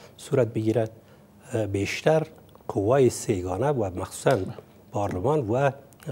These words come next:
قوای اجراییه در امی دو سال در یک تخاصم قرار دارند، در یک تقابل قرار دارند. و این سبب شده که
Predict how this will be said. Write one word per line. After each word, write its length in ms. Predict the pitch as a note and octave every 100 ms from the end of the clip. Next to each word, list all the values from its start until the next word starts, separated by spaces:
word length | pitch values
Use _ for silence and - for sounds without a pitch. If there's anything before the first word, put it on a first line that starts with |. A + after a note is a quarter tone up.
| G2+
قوای 360 | G#2 - A2 G2
اجراییه 520 | F2 - F2+ G#2 F3
در 380 | D3 G2+ G#2+ G#2 -
امی 360 | G#2 D3+ F3
دو 320 | G2+ - G2+ G#2
سال 380 | - D3+ E3 D#3+ - - -
در 140 | G#2
یک 140 | G#2 G2+ - - - - -
تخاصم 460 | A#2+ - - -
قرار 320 | D3+ - - E2+
دارند، 280 | - - - - -
در 120 | A#2
یک 80 | G2 -
تقابل 480 | G#2+ - F#2+ F#2+ D#3+
قرار 300 | - G2+ F#2
دارند. 280 | E2 E2+ - - - - - -
و 120 | C#3 -
این 140 | G#3
سبب 360 | G3 - D3 G3+
شده 260 | - C3+
که 280 | D3+ - F#3